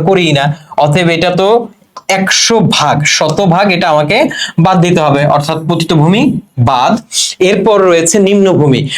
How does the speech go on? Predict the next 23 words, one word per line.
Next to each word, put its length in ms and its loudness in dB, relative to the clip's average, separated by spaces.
তুমি 240 4
কি 80 0
তোমার 240 0
ফ্যাক্টরি, 500 -2
তুমি 200 2
কি 160 0
তোমার 200 2
বাসাবাড়ি 520 0
এমন 160 2
কোথাও 260 0
করবে 260 2
যেখানে 360 -2
হচ্ছে 220 -2
বছরের 420 0
ছয় 260 -2
মাস 180 -2
সাত 220 -2
মাস 200 -2
পানির 240 0
নিচে 220 0
থাকে? 220 0
অর্থাৎ 300 0
নিম্নভূমি 480 2